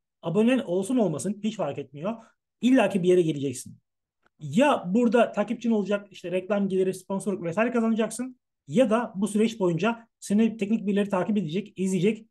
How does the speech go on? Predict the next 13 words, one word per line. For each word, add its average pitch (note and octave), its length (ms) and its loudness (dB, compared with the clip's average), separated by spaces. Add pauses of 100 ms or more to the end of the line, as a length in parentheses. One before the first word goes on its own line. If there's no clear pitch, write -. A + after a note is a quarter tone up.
(240)
Diyecek A3 260 2
ki G3+ 60 -2
işte F#3 180 -4
sen G#3 180 2
mezun G3+ 280 2
olduğunda E3+ 240 -2
gel G3+ 300 0
şu - 160 -10
işte F#3 360 -6
bize F3 140 -2
için F3 220 -12
çalış F#3 260 -4
vesaire. C#3+ 460 -6